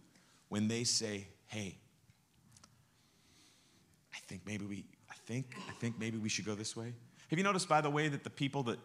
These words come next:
most often we ask for advice tend to be the people that don't, like, run around trying to offer it without being asked? Have you ever noticed that? You must have, and you need to find some people in your life. You're like,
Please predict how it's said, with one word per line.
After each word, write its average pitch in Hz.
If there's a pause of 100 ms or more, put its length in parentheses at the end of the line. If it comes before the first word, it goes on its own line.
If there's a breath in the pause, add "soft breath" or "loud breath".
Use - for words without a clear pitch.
(240)
most 104
often 104
we 90
ask 98 (480)
for 117 (180 loud breath)
advice 110
tend 110
to 95
be 101
the 85
people 104
that 92
don't, 101
like, 87
run 92
around 90
trying 90
to -
offer 92
it 98
without 95
being 113
asked? 123
Have 120
you 131
ever 120
noticed 123
that? 131 (1400 loud breath)
You 147
must 165
have, 156
and 123
you 123
need 143
to 127
find 147
some 95
people 101
in 95
your 107
life. 101
You're 104
like, 92